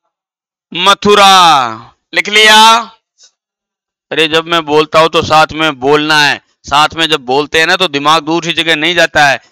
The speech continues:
जब तुम किसी से लड़ रहे होते हो ना, तुमको सारा काम भूल जाते हो। कोई बोलता रहे, "मम्मी ने तेरे को सब्जी के लिए भेजा था, सब्जी बाद में लाएंगे, पहले इसकी ऐसी की तैसी, रुक जा।"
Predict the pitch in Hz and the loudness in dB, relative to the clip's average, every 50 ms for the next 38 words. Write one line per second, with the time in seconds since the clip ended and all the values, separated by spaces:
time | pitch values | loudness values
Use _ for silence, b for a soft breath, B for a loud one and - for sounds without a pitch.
0 | b b - 143 170 165 - 170 175 170 147 - 151 151 175 170 180 175 156 160 | b b -6 -4 -4 -4 -4 -6 -8 -8 -10 -10 -8 -8 -4 -2 -2 -2 0 0
1 | 175 180 180 180 180 175 - 180 196 208 220 196 202 196 190 202 170 180 170 185 | 0 0 0 0 0 0 0 0 0 0 0 -2 -2 -2 -2 -2 -2 0 0 -2
2 | 175 - - 170 185 190 190 175 180 175 160 170 - - 208 202 190 165 B B | -2 -2 0 0 2 2 0 0 -2 -2 -2 -2 -2 0 2 2 2 0 B B
3 | B B B - 185 190 190 196 190 - 202 202 202 196 185 180 185 190 196 202 | B B B -2 -2 0 0 0 0 0 2 2 2 0 0 -2 -2 -2 -2 -2
4 | 202 185 196 202 196 196 165 180 180 170 196 202 202 196 202 202 233 277 302 - | -2 -2 -2 -2 -2 -2 -4 -4 -4 -4 -2 -2 0 0 0 0 2 2 0 2
5 | - 226 208 196 220 240 214 196 226 220 233 214 202 208 226 226 196 214 220 220 | 0 -2 -2 -2 -2 0 0 0 2 2 2 2 2 2 2 0 0 0 0 -2
6 | 202 - - - 247 240 220 208 202 - 214 185 226 - - 190 175 - 233 220 | -2 -4 -6 -2 0 0 2 2 0 -2 -4 -8 -8 -6 -6 -6 -4 -4 -4 -4
7 | 180 190 180 165 208 220 247 | -4 -6 -4 0 2 4 4